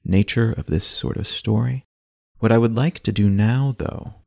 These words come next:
and this is something that's less likely to change significantly in the next few weeks or even months, is to take a look at the larger scale ripples that are emanating outward from this quick spreading, news headline dominating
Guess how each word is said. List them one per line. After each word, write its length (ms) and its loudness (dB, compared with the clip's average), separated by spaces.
and 160 0
this 140 -2
is 60 -6
something 340 2
that's 260 0
less 240 -2
likely 320 -2
to 80 -6
change 320 -2
significantly 680 -2
in 100 0
the 60 0
next 260 -4
few 180 -10
weeks 260 -8
or 60 -8
even 240 -6
months, 440 0
is 100 -6
to 80 0
take 240 0
a 40 6
look 200 2
at 80 -6
the 80 2
larger 360 4
scale 600 0
ripples 560 -2
that 140 0
are 140 0
emanating 480 6
outward 420 0
from 220 -4
this 160 -2
quick 240 -4
spreading, 580 0
news 640 6
headline 600 2
dominating 760 0